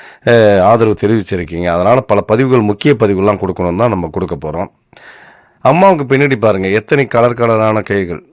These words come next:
ஏன்னா வந்து எல்லா கலருக்கும் அவ தான் சொந்தக்காரி. அதனால தான் வந்து இங்க கருப்பு கயிறு, சிகப்பு கயிறு, மஞ்சள் கயிறு எல்லாமே இருக்கும். அது எல்லா கயிறும் வந்து நீங்க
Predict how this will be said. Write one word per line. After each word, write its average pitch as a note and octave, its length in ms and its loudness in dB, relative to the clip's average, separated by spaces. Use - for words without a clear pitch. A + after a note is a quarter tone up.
ஏன்னா B2 360 2
வந்து B2 260 0
எல்லா A#2 300 4
கலருக்கும் A#2 420 -2
அவ F#2+ 200 -2
தான் G#2 200 -2
சொந்தக்காரி. E2+ 500 -8
அதனால F#2 300 -4
தான் A2+ 140 2
வந்து A2 200 0
இங்க A2 180 0
கருப்பு G2+ 420 -4
கயிறு, G2+ 320 -2
சிகப்பு G2+ 380 -4
கயிறு, G2+ 300 0
மஞ்சள் G2 300 0
கயிறு G2+ 280 -2
எல்லாமே G2 320 0
இருக்கும். F#2 380 -2
அது A#2+ 180 4
எல்லா A#2+ 320 4
கயிறும் A#2 400 0
வந்து A2 220 0
நீங்க A2+ 240 -2